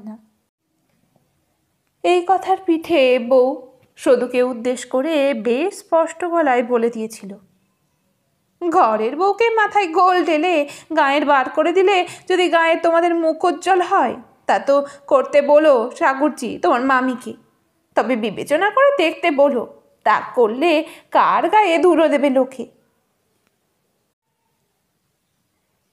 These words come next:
এলোকেশী তেড়ে এসে বলেছিলেন, "তবে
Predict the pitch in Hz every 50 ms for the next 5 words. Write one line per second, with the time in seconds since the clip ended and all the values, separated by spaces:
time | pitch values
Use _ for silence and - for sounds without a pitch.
0 | _ _ _ - 359 359 349 349 359 349 370 349 - - 330 285 285 277 - 294
1 | 277 277 285 277 262 262 262 262 - 339 339 311 285 240 240 240 - - 226 202
2 | 214 214 214 - _ _ _ _ _ _ _ _ - 294 240 190 170 208 208 262
3 | 392 453 440 294 254